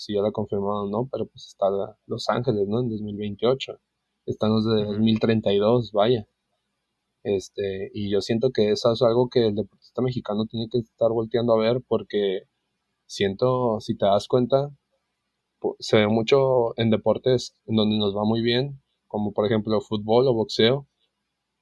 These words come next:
Speaker 1: en donde el peak o el punto más fuerte del deportista mexicano es entre los veintiocho y los treinta y dos.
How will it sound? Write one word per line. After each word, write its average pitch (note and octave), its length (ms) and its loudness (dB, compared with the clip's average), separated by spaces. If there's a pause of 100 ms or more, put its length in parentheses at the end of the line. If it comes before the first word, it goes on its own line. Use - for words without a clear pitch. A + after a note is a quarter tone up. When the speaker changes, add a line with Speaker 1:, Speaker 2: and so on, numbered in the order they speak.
Speaker 1:
en A2 220 4
donde G#2 880 0 (140)
el G2 540 -6 (120)
peak C3+ 200 2 (180)
o A2 140 -2
el G2+ 120 -2
punto A2+ 340 0
más C3 200 0
fuerte A#2+ 280 0
del C#3 80 0
deportista A2+ 460 -4
mexicano A#2+ 640 -2 (320)
es - 180 -2
entre A#2 200 0
los A#2 140 2
veintiocho G#2 400 0
y A#2+ 40 4
los B2 120 0
treinta A2 280 0
y G2 60 -2
dos. B2+ 360 -2